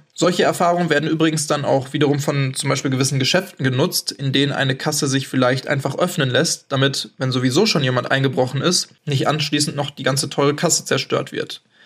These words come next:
Was also erstmal kontraproduktiv klingt, kann sich bei näherem Hinsehen, also unter Umständen dann auch als sinnvoll herausstellen. In der Viktimologie wird also untersucht, wie man überhaupt zum Opfer wird, was natürlich auch rein zufällig passieren kann, klar,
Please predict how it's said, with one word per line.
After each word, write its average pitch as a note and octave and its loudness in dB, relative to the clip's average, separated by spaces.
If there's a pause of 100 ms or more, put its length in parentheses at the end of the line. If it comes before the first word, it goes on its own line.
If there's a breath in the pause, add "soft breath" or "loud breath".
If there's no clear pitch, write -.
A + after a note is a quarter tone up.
(260 soft breath)
Was C3+ -4
also C3+ 4
erstmal C#3 2
kontraproduktiv C#3 -2
klingt, G#3 0
kann C#3 -2
sich C3 -4
bei C3 2
näherem C#3+ 2
Hinsehen, C#3+ 0 (280)
also - -2
unter C3 -2
Umständen D#3 2
dann C#3 2
auch C#3+ -2
als C3+ 0
sinnvoll D3 2
herausstellen. - -4 (140)
In D3+ 0
der C#3 4
Viktimologie F#3+ 2
wird D3+ 0
also C3+ 2
untersucht, C#3 2
wie D#3 0
man E3+ 2
überhaupt C#3 0
zum B2 -4
Opfer D3+ 0
wird, C#3 2
was C3+ 0
natürlich B2+ -4
auch B2+ -2
rein B2+ -2
zufällig D3+ 0
passieren B2+ 0
kann, D3 -2
klar, D#3 0